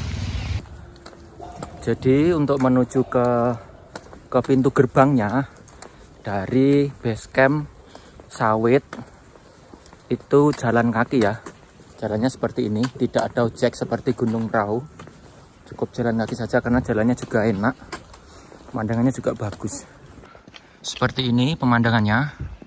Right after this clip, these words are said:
Gunung Andong itu di depan itu. Sudah kelihatan kan? Ini hujannya juga sudah mulai reda, alhamdulillah. Semoga juga reda sampai nanti puncak.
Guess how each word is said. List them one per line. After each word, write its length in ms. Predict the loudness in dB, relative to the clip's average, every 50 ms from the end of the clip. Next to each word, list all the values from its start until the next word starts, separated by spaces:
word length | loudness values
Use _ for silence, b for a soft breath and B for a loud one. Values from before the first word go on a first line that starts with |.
| B B B B B B B B -14 -6
Gunung 320 | -4 -2 -2 0 0 0
Andong 400 | 0 0 0 0 0 0 0 -2
itu 400 | -2 -2 -2 0 0 0 0 -2 -4 -6 -6
di 80 | -6 -6
depan 320 | -6 -8 -4 -2 0 0 0 0
itu. 160 | -2 -2 -4 -4 -4 -8 -12 -20 -20 B B B B B B B B B B B -16
Sudah 400 | -14 -14 -10 -6 -6 -6 -4 -4
kelihatan 460 | -4 -4 -2 -2 -4 0 0 0 2
kan? 180 | 2 2 0 0 2 0 0 0 0 -4 -8 -10 B B B B B B B B B B B B _ -8
Ini 240 | -4 -2 0 0 0
hujannya 320 | -2 -2 -2 0 0 0
juga 240 | -2 -2 -4 -4 -6
sudah 320 | -6 -6 -8 -6 -4 -4
mulai 240 | -4 -4 -4 -2 -4
reda, 400 | -4 -6 -6 -6 -4 -4 -4 -2
alhamdulillah. 560 | 0 0 2 2 2 0 0 0 2 0 0 0 -4 -6 -8 -10 B B B B B B B B B B
Semoga 560 | -14 -10 -6 -4 -4 -4 -4 -4 -4 -4 -4
juga 320 | -4 -6 -6 -4 -2 -2 -2 -2
reda 320 | -2 -4 0 0 0 2
sampai 240 | 2 0 0 0 0
nanti 400 | 2 2 2 2 0 0 -2 -2
puncak. 460 | -2 -2 -2 -2 -2 -2 -2 -4 -4